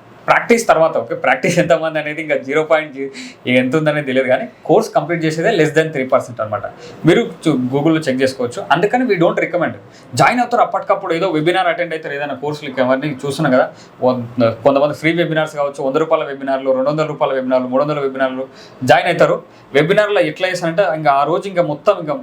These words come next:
ఇంకా ఎట్లా అంటే మీకు క్లైమాక్స్ చూపించేస్తారు అనమాట. ఇది కోర్సులో జాయిన్ అయితే మీకు అది అవుతుంది, ఈ కోర్సు మొత్తం యాభై వేలు, కానీ మీకు ఈ రోజు ఆఫర్ మీకు పది వేలకి ఇస్తానంటారు. ఎంబడే ఇంకా, ఇంకా, ఇంకా ఆ, ఇంకా ఎట్లా అంటే ఇంకా ఆ ఆవేశంలో కొనేస్తాం, కొనేస్తాం. కొన్ని రోజులకి ఏమైతే తెలుసా,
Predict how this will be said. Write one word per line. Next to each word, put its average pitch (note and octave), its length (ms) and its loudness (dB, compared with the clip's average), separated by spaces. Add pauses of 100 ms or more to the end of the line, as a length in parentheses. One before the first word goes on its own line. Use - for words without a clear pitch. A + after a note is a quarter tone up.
(180)
ఇంకా B2+ 140 0
ఎట్లా B2+ 200 2
అంటే D#3+ 120 0
మీకు E3 200 -2
క్లైమాక్స్ D#3 480 2
చూపించేస్తారు F3 420 -2
అనమాట. C3+ 200 -4
ఇది B2+ 180 -4
కోర్సులో F3 440 0
జాయిన్ D#3 240 2
అయితే E3 220 -8
మీకు D3+ 140 -4
అది C3+ 100 4
అవుతుంది, D#3 380 -4 (280)
ఈ D3+ 80 2
కోర్సు F3+ 360 0
మొత్తం E3 440 -2
యాభై D3+ 200 4
వేలు, E3 180 -4
కానీ E3 220 -2
మీకు E3 300 0
ఈ F3+ 220 0
రోజు A3 260 2
ఆఫర్ F#3 360 0
మీకు E3 140 -14
పది D3+ 220 2
వేలకి E3 220 -4
ఇస్తానంటారు. D3+ 460 -2 (300)
ఎంబడే C4 320 4
ఇంకా, F#3 180 -4
ఇంకా, F3+ 220 0
ఇంకా E3 380 0
ఆ, C#3+ 300 0
ఇంకా C3 180 -8
ఎట్లా C3 240 0
అంటే E3 140 -4
ఇంకా C#3 260 4 (760)
ఆ C#3 40 6
ఆవేశంలో G3+ 600 4
కొనేస్తాం, G#3+ 460 0 (920)
కొనేస్తాం. C#3 560 4
కొన్ని C#3+ 260 2
రోజులకి F3 220 2
ఏమైతే D3 220 -4
తెలుసా, C#3 320 -6